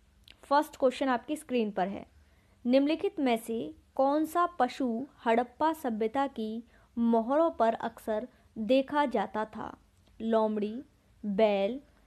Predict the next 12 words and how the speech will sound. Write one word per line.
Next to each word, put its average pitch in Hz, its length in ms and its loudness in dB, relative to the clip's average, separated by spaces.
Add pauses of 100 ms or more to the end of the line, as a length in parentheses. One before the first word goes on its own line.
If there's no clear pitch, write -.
(180)
शेर, 214 560 0 (340)
हिरन। 214 260 -2 (1400)
तो 240 60 0
इसका 247 240 0
राइट 220 260 0
आंसर 247 280 -2
होगा 254 200 2
आपका 233 420 -4 (1040)
बैल। 226 580 0 (1700)
नेक्स्ट 262 300 -2
क्वेश्चन, - 340 -6 (1120)
कुना 302 440 2